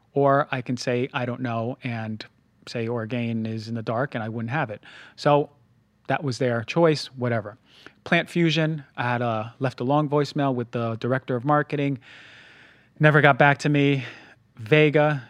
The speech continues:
zero, no information. I will say some few words about Vega later. Whole Foods three sixty-five, nothing. Drink Apres, nothing. Uh, Pure Food, nothing. Nutiva, Alaninu, nothing. Owen,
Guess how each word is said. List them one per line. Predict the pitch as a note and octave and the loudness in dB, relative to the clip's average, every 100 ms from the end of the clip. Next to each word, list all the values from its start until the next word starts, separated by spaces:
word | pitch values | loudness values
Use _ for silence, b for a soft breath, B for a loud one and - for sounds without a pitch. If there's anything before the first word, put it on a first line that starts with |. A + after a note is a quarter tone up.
| A#2 | -10
zero, | G2+ C#3+ C#3+ C#3 | -2 2 4 4
no | C3 C3+ | 2 2
information. | C3+ C#3 B2 B2+ C3 | 0 0 -2 -2 -4
I | A#2 | -4
will | B2 B2 | -4 -4
say | C3+ A#2+ | -2 -2
some | - B2+ | -4 -8
few | - B2+ | -4 -2
words | B2 A#2+ | -2 -2
about | A#2 A#2+ | -4 -4
Vega | C3 B2+ B2 | -2 -2 0
later. | C#3 C3+ B2 A#2 _ _ _ _ _ _ _ - | 2 2 2 -2 _ _ _ _ _ _ _ -6
Whole | C#3+ | -6
Foods | B2 C#3 - | -2 -4 -4
three | C#3+ | -4
sixty-five, | C3 C3 - C3 C3+ B2+ | -4 -6 -10 -4 -2 0
nothing. | B2 B2 C3 A#2 A2+ B B B | -2 -4 -4 -4 -6 B B B
Drink | - C#3 C#3 - - _ | 0 0 0 -4 -18 _
Apres, | B2 A#2+ - - C#3 D3+ C#3+ - - b b | -8 -8 -8 -4 -2 -2 -4 -10 -16 b b
nothing. | D3+ C3+ - C3+ C3 B2 B B B - | 0 0 2 0 0 -4 B B B -4
Uh, | B2 A#2 | -2 -2
Pure | - D3 B2+ | -2 -2 -2
Food, | - C3+ B2 | -2 -2 -2
nothing. | B2 A2 A#2+ A#2 A2 G2+ | -4 -4 -4 -4 -6 -6
Nutiva, | A#2 - B2 A#2 A#2+ - | -8 -4 -4 -2 -4 -4
Alaninu, | A#2 A#2 A2+ B2 A#2+ A#2+ | -6 -4 -2 0 0 -2
nothing. | A2+ A#2+ - A2+ A2+ B B B B | -2 -6 -6 -8 -8 B B B B
Owen, | D#3 E3 D3 C3 E3+ | 2 4 4 2 -2